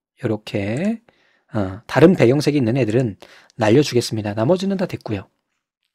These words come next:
그 다음에 얘네 우리 테두리 있었잖아요. 다 선택하고 한 번에 다 적용을 해주죠.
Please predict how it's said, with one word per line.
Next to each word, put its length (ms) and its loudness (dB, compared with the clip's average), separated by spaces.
그 80 4
다음에 640 10
얘네 480 6
우리 240 2
테두리 280 0
있었잖아요. 640 0
다 140 -8
선택하고 600 2
한 140 -2
번에 200 4
다 320 -4
적용을 340 -8
해주죠. 420 -10